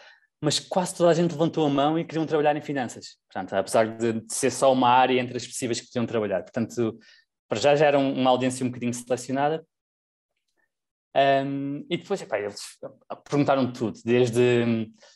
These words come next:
eh, de coisas um bocadinho mais, eh, macroeconómicas, que eu sinto-me um bocadinho fora de pé,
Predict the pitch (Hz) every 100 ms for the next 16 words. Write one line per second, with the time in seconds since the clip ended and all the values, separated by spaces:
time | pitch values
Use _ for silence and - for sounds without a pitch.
0 | _ _ _ 113 107 101 98 - 113 110
1 | - 117 107 113 110 104 101 104 104 98
2 | 113 113 117 110 - - 131 127 127 127
3 | - 104 - 104 107 101 104 104 - -
4 | 123 - 139 151 151